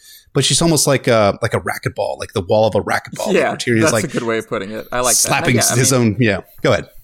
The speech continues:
Speaker 2: No, I think you're right. Like, this is, you know, this sounds brutal, but this is, I think, how she's handled in the narrative. She's a mannequin with Tysha's face on it. Like, that's,
Speaker 1: Mm, yeah.
Speaker 2: that's what she's there to be in Tyrion's story, is this person he projects on. And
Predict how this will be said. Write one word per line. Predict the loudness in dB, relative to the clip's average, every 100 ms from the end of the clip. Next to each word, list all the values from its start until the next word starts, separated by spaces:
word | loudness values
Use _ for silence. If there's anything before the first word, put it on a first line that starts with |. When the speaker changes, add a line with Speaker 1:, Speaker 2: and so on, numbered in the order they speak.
| _ _ _
Speaker 2:
No, | -4 0
I | 0
think | -2 -4
you're | 0
right. | 0 0
Like, | -2 -4
this | -6 -8 -6
is, | -8 -10 -12
you | -8
know, | -8
this | -8 -6
sounds | -6 -6
brutal, | -4 -2 -2
but | -4 -8
this | -10
is, | -6
I | -6
think, | -6 -6
how | -6
she's | -8 -10
handled | -10 -10
in | -8
the |
narrative. | -6 -4 -6
She's | -8 -8
a | -8
mannequin | -4 -4 -6 -10 -10
with | -10 -10
Tysha's | -12 -10 -14 -8
face | -6 -6
on | -10 -14
it. | -18 -20
Like, | -12 -10 -2
that's, | 2 2
Speaker 1:
Mm, | 2 -2 -8 -10 -2
yeah. | 0
Speaker 2:
that's | 0 -6
what |
she's | -8 -4
there | -2 -2
to |
be | -2 -4
in | -4
Tyrion's | -6 -8 -8 -8
story, | -8 -8 -8 -10
is | -12
this | -14
person | -12 -12 -10 -12
he | -12
projects | -14 -16 -10 -10 -10
on. | -16 -14
And | -12 -12